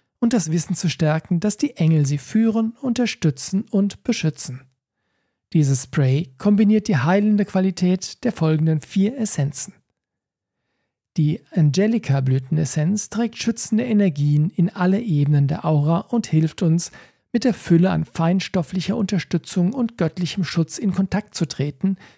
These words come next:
die uns allen zur Verfügung stehen. Die Chalice Well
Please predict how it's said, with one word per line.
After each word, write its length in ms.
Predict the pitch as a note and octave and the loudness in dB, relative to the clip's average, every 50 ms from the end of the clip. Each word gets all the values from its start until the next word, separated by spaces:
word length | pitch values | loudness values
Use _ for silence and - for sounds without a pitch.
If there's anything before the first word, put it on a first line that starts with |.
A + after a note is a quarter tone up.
| _ _ _ - | _ _ _ -4
die 80 | - C4 | 0 0
uns 180 | B3+ A#3 - | 0 0 0
allen 300 | - - D3+ D3 C#3+ D#3 | 0 0 2 2 2 2
zur 120 | D#3 F3+ E3+ | 0 -2 -2
Verfügung 460 | - A3 G3 - G3+ F3 D3 C3 B2+ | 0 -2 0 0 0 2 2 0 0
stehen. 340 | - - - F3 F#3 F3+ - - _ _ _ _ _ _ _ _ _ _ _ _ _ _ _ _ _ _ _ _ _ _ _ - | -2 -4 -6 -6 -6 -8 -12 -16 _ _ _ _ _ _ _ _ _ _ _ _ _ _ _ _ _ _ _ _ _ _ _ 0
Die 260 | D#3+ D3 C#3 C#3+ - _ _ | 0 0 0 -4 -8 _ _
Chalice 640 | - - - - F#3+ F3 F3 E3+ D#3 C3 - E3 C#3+ | -12 -8 -4 -2 0 2 2 2 0 0 0 0 2
Well 320 | D#3+ F#3 G3+ G#3+ A#3 B3+ | 2 2 2 2 -2 -4